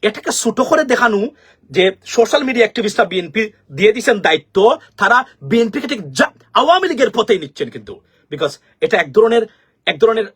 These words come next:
পথভ্রষ্ট করা, বাস্তবতা থেকে দূরে রাখা। যেমন শেখ হাসিনাকে তারা রেখেছিলেন, পরিণতি কি হয়েছে? Destroyed, done,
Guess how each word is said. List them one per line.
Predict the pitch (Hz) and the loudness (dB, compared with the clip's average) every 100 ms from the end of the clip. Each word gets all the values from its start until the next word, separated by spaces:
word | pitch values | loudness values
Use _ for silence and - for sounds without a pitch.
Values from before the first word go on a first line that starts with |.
| _ _ | _ _
পথভ্রষ্ট | 247 240 226 - - | -2 0 -2 -4 -6
করা, | 202 151 - | -6 -6 -4
বাস্তবতা | 143 180 - - 240 240 | -4 -4 -6 -2 0 0
থেকে | 247 240 | -2 -2
দূরে | 202 180 | 0 2
রাখা। | 170 139 - | 0 -2 -4
যেমন | 190 202 | -2 -2
শেখ | - 214 | 0 -2
হাসিনাকে | 220 214 160 | 0 -2 -2
তারা | 151 147 | -2 -2
রেখেছিলেন, | 135 135 123 107 90 _ _ _ - | -2 -4 -8 -12 -14 _ _ _ -2
পরিণতি | 202 220 226 | 2 2 0
কি | 262 | 2
হয়েছে? | 240 240 320 - _ _ _ _ _ - | 2 4 0 -2 _ _ _ _ _ -8
Destroyed, | 120 143 - - 147 104 - - _ _ _ _ _ | -6 -6 -10 -6 -4 -4 -12 -20 _ _ _ _ _
done, | 175 196 | 0 0